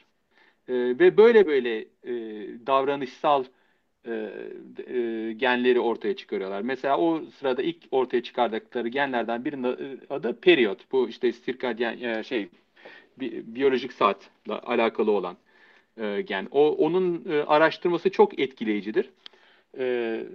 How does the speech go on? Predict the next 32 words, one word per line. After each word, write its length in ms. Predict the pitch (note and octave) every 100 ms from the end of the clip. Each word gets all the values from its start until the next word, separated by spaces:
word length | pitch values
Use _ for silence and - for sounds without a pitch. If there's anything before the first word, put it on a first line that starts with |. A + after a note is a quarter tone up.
| - - -
sineklerin 640 | F#3+ G#3+ G#3 G#3 B3 F4 _ _ _ _
kozalarından, 680 | - F#3 F#3+ F3+ A#2 G#2 F#2+ -
çünkü 200 | C3+ B2
sineklerin 460 | D3+ C#3+ D#3+ D#3
bir 200 | D3+ D3+ - -
başkalaşım 640 | C3+ C3+ - C#3+ C#3 D3+
süreci 340 | - C3 B2+ A2
var. 240 | E2 - _
Önce 440 | B2 C3 B2+ B2 - -
bu 100 | -
kurtçuk 360 | - - -
olarak 380 | B2 G#2 F#2+ -
devam 220 | F#2+ F#2
ediyorlar. 260 | F#2+ - G2
Sonra 200 | - E3
kozaya 560 | - D3+ C#3 A#2 G2+ F#2+ _ _ _ _
dört 160 | C#3 C3 -
buçuk 400 | - A2+ - -
gün, 180 | G2+ F#2+ - _ _ _ _
e, 180 | A2 G#2
kendilerini 420 | - B2 A#2 A#2
hapsediyorlar. 600 | B2 F3 - F#3 F#3+ G#3 F#3+
Daha 160 | F#3
sonra 340 | - G3 A#3 - _ _ _ _ -
o 140 | E3
kozadan 500 | - F3+ D3 F#3+ A3+ F#3
erişkin 320 | F3+ - E3+
olarak, 360 | B2+ G#2+ -
bildiğin 240 | C#3+ C3+ D3+
sinek 300 | - C3+ C#3
olarak 260 | G3 C#4
çıkıyorlar. 420 | - G3 C#3+ F#2